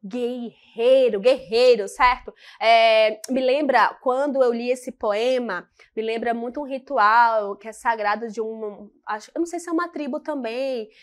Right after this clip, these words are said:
que eles fazem, inclusive, é, tem muitas nas, nas redes sociais que eles, eles, eles seguem, como é que se diz?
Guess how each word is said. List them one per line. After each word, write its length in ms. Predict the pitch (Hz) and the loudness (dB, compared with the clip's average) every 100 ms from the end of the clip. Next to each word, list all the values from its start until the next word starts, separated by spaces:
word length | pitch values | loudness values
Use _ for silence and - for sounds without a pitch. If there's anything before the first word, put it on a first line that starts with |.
| _ | _
que 80 | - | -6
eles 200 | 226 240 | -6 -2
fazem, 280 | 240 233 240 | 2 2 0
inclusive, 460 | 247 226 254 254 | -10 -10 -10 -8
é, 180 | 247 226 | -4 -6
tem 240 | 220 240 226 | -4 -6 -6
muitas 440 | 220 269 294 254 | -8 -6 -6 -6
nas, 160 | 247 233 | -8 -10
nas 180 | 233 214 | -10 -8
redes 200 | 220 - | -10 -10
sociais 560 | 226 - 185 208 208 | -10 -2 2 2 0
que 100 | - | -8
eles, 260 | 196 196 - _ | -12 -12 -18 _
eles, 400 | 208 202 196 - | -8 -8 -8 -12
eles 440 | - 202 196 196 196 | -10 -10 -8 -12 -12
seguem, 380 | 208 196 185 190 _ _ _ | -12 -12 -12 -16 _ _ _
como 100 | 208 | -14
é 40 | |
que 60 | 202 | -12
se 100 | 226 | -12
diz? 440 | 240 247 240 - | -12 -14 -16 -20